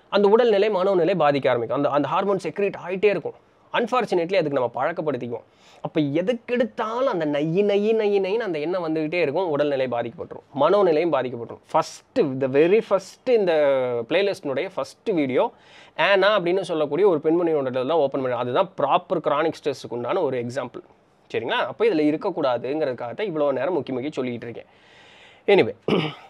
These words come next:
ஆயிரத்தி தொள்ளாயிரத்தி தொண்ணூத்தி ஓராவது வருஷம் டாக்டர் ஜே ஆண்ட்ரூ ஆர்மர் அப்படிங்கிறவரு ஒரு சக்ஸஸ்ஃபுல்லான ஒரு ஃபைண்டிங்கை ஒண்ணு பப்ளிஷ் பண்றார். என்ன அப்படின்னு சொன்னா,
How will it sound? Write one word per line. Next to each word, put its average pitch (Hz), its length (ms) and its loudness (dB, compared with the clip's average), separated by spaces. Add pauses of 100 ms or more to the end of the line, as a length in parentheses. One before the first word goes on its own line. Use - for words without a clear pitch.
(240)
ஆயிரத்தி 254 380 2
தொள்ளாயிரத்தி 185 420 0
தொண்ணூத்தி 185 400 2
ஓராவது 170 380 4
வருஷம் 143 400 0 (760)
டாக்டர் 156 360 0
ஜே 170 420 2 (100)
ஆண்ட்ரூ 170 520 0
ஆர்மர் 127 360 0 (120)
அப்படிங்கிறவரு 139 760 2
ஒரு 135 200 0 (960)
சக்ஸஸ்ஃபுல்லான 185 560 0
ஒரு 165 180 0
ஃபைண்டிங்கை 165 480 0
ஒண்ணு 123 460 -2
பப்ளிஷ் 147 280 -2
பண்றார். 113 220 -12 (720)
என்ன 269 260 4
அப்படின்னு 202 180 4
சொன்னா, 143 500 -2